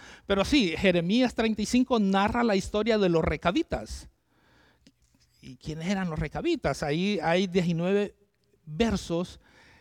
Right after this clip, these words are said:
que cada vez que lo he estado leyendo, que lo he, lo he estado meditando, me he disfrutado mucho más. Y, lo, y Jeremías era,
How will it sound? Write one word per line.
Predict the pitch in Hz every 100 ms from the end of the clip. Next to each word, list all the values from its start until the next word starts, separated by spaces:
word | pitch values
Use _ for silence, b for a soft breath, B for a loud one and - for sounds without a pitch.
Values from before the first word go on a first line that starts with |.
| b b
que | - 139
cada | 170 185
vez | 196 202
que | - 170 151
lo | 151
he | 165
estado | - 196 196
leyendo, | 202 180 208 208 175 151
que | - 170
lo | 175
he, | 170
lo | 165
he | 160
estado | - 196 196
meditando, | 190 175 - 180 202 220 220 b b b b
me | 139 151 147 143
he | 147 156 185 185
disfrutado | 170 220 - 196 170 247 311 240
mucho | 156 151 -
más. | 131 117 104 -
Y, | 165
lo, | 180 160
y | 156 - 143
Jeremías | - 190 170 170 226 226 -
era, | 180 170 202